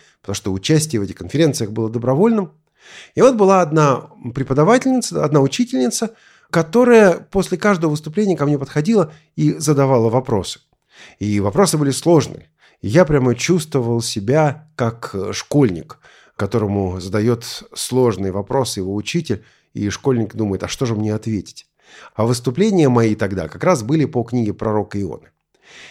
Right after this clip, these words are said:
И вот эта учительница ко мне подходит и говорит: «Скажите, пожалуйста, а вот если бы Иона и во второй раз,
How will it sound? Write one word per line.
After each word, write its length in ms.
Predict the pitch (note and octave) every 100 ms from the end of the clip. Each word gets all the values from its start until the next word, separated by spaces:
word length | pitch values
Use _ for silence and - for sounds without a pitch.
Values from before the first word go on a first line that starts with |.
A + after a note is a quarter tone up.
| _
И 80 | B2
вот 220 | A3 A3+
эта 180 | F#3 D#3
учительница 800 | C#3+ - A3+ G3+ E3 D#3 - D3+
ко 140 | D3
мне 160 | C#3+ C#3+
подходит 420 | C#3 - F3 D#3
и 20 |
говорит: 340 | C3 B2+ A2 -
«Скажите, 340 | - C#3 -
пожалуйста, 500 | F#3 F3+ A2+ - E2
а 60 | A2
вот 340 | C#3 - - -
если 540 | F#2 B2+ A#3 - G#3
бы 180 | D#3 D3
Иона 800 | C#3+ C#3 E3 G#3 F#3+ D#3+ D3+ - -
и 120 | D#3
во 140 | D#3+
второй 520 | D#3 - E3+ F3 D3+
раз, 560 | A2+ G2 D#2 - -